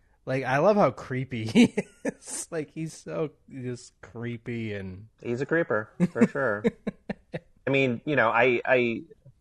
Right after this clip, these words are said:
Speaker 2: especially once we got into the session and I, they kind of laid out, like, what the,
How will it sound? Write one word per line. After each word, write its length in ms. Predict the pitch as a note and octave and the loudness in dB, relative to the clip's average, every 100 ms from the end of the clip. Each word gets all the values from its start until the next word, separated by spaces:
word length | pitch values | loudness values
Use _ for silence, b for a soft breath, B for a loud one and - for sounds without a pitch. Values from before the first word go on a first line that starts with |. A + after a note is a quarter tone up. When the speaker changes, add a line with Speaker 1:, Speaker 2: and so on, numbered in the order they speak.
| _ - | _ -12
Speaker 2:
especially 440 | - F#3+ F3+ C#3+ B2+ | -2 0 2 0 0
once 300 | A2+ G#2+ - | 0 -2 -4
we 80 | |
got 220 | G2+ G#2 G2 | 2 2 2
into 240 | F#2+ - | -4 -10
the 100 | F2 | -10
session 500 | - A2+ F#2 - F2 | -2 -2 -2 -6 -8
and 160 | E2 E2+ | -6 -6
I, 180 | E2+ G2 | -6 -8
they 360 | G2 F2 E2 - | -8 -10 -12 -6
kind 140 | A2+ | -6
of 100 | F2+ | -4
laid 300 | E2+ E2+ F2 | -6 -4 -4
out, 240 | E2+ D#2+ - | -4 -4 -6
like, 200 | F2 E2 | -10 -8
what 140 | F#2 F2+ - | -10 -10 -8
the, 340 | F2+ F2 | -6 -8